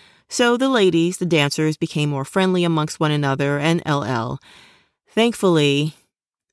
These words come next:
Ernie Paniccioli, a legendary hip-hop photographer, snapped a dope photograph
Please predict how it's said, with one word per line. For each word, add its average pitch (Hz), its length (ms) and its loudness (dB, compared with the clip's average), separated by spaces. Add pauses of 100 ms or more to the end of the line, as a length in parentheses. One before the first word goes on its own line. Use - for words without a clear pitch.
(200)
Ernie 196 240 2
Paniccioli, 170 920 0
a 160 40 0
legendary 160 560 0
hip-hop 160 460 -4
photographer, 160 720 -2
snapped 156 400 -2
a 151 180 0 (120)
dope 180 340 2
photograph 151 800 0